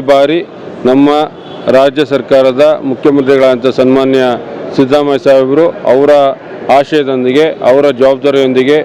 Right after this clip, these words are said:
ಈ ಒಂದು ಜಿಲ್ಲೆಯ ಉಸ್ತುವಾರಿ ಸಚಿವರಾಗಿರ್ತಕ್ಕಂಥ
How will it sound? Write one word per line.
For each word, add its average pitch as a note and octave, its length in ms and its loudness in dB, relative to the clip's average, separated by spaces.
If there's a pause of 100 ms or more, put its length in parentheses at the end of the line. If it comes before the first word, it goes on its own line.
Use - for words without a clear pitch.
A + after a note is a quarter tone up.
(520)
ಈ D3+ 40 2 (440)
ಒಂದು C#3+ 160 2 (100)
ಜಿಲ್ಲೆಯ C#3+ 300 2 (240)
ಉಸ್ತುವಾರಿ D3 420 0
ಸಚಿವರಾಗಿರ್ತಕ್ಕಂಥ C3 840 0